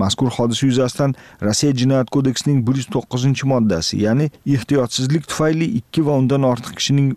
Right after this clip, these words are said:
o'limi yuzaga kelishi asosida jinoiy ish qo'zg'atilgani ma'lum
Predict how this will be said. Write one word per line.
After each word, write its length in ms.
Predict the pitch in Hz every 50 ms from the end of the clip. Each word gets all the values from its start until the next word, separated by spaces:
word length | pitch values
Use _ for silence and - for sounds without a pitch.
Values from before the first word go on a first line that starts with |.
| -
o'limi 480 | - 143 135 131 135 139 139 139 139 135
yuzaga 480 | 107 120 117 113 117 120 104 104 101
kelishi 480 | 101 - - 123 117 113 113 - - 131 120
asosida 480 | 120 - 92 85 - - - - - - - - _
jinoiy 320 | - 113 117 127 131 139 143
ish 80 | - - 143
qo'zg'atilgani 720 | 135 117 123 113 107 - 113 110 92 95 95 101 101 104 104
ma'lum 280 | 92 90 90 90 90